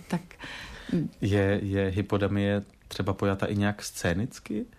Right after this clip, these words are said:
Speaker 1: Ne, ne, ne, toto je koncert. Jistě, že pokud se dělá na jevišti, jakože se
Speaker 2: Myslel jsem to
Speaker 1: dělala,
Speaker 2: vaše
Speaker 1: ano.
Speaker 2: provedení.
Speaker 1: Ne, ne, ne, ne, toto je tak koncertní záležitost, to znamená orchestr a my jsme na jevišti.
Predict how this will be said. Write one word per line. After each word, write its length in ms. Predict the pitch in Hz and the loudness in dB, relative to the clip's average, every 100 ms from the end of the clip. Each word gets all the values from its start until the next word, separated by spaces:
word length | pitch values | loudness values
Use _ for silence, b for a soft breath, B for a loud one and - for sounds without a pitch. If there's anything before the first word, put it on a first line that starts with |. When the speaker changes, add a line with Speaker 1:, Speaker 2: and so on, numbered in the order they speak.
| B B B | B B B
Speaker 1:
Ne, 260 | 220 185 175 | 4 4 4
ne, 120 | 165 | 2
ne, 140 | 151 | 0
toto 240 | 139 175 220 | 0 0 2
je 100 | 165 | 0
koncert. 420 | - 147 - 170 185 | 0 -2 0 -2 -2
Jistě, 300 | 202 254 - | 0 0 0
že 140 | 165 160 | -2 -2
pokud 280 | 156 156 - | -4 -4 -4
se 120 | 143 | -2
dělá 300 | 143 143 131 | -2 0 0
na 120 | 139 | 0
jevišti, 840 | 143 147 151 - - 160 170 - - | 0 0 -2 -4 -2 0 -2 -2 -4
jakože 360 | 120 - 147 - | -4 -4 -4 -2
se 100 | - | 0
Speaker 2:
Myslel 220 | 110 101 | 0 0
jsem 60 | 95 | 2
to 60 | 101 | 2
Speaker 1:
dělala, 140 | 143 | 4
Speaker 2:
vaše 120 | 165 | 2
Speaker 1:
ano. 140 | 180 160 | 2 0
Speaker 2:
provedení. 260 | 87 87 | 0 0
Speaker 1:
Ne, 100 | 180 | 2
ne, 140 | 196 226 | 4 4
ne, 140 | 196 | 4
ne, 160 | 160 139 | 0 -2
toto 280 | - 170 196 | -2 -2 0
je 160 | 180 | 0
tak 200 | 180 170 165 - - | 0 -4 -6 -12 0
koncertní 520 | 185 180 196 196 185 | 2 4 2 2 0
záležitost, 600 | 170 160 165 170 165 170 | 2 2 2 0 0 -2
to 120 | - | 0
znamená 480 | 160 165 156 151 143 B B - | 0 2 2 2 0 B B 0
orchestr 560 | 180 175 185 - 175 - | 0 2 -2 -2 -4 -2
a 220 | 147 143 - | -2 -2 0
my 260 | 151 143 | 2 2
jsme 320 | 147 - 147 | 0 -2 -2
na 140 | 143 143 | 0 0
jevišti. 580 | 143 127 113 - 104 | 0 -2 -4 -4 -6